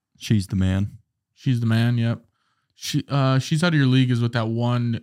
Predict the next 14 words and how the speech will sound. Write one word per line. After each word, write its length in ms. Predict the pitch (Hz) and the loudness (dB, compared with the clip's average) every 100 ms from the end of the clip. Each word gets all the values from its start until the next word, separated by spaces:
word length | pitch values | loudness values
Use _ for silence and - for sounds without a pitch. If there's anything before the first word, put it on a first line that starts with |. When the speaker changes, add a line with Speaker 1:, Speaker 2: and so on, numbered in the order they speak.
| - | -10
Speaker 2:
Jay 540 | 123 - 123 127 127 127 | -6 0 2 4 2 0
Bucharel 840 | 127 123 135 143 160 151 151 185 | -4 0 4 4 4 2 2 2
or 120 | 160 | 0
Bucharel. 720 | 120 139 147 - 160 151 170 - _ _ _ _ _ _ _ | 0 2 2 2 -2 -2 -4 -6 _ _ _ _ _ _ _
You 100 | 127 | 0
Speaker 1:
I 80 | 117 | 4
know 120 | 110 | 6
who 60 | 113 | 6
you're 100 | 117 | 6
Speaker 2:
dorky 40 | 135 | 6
Speaker 1:
talking 300 | 117 117 113 | 4 2 2
Speaker 2:
lo-, 80 | |
Speaker 1:
about. 240 | 110 139 | 4 2
Speaker 2:
dorky 40 | 135 | 2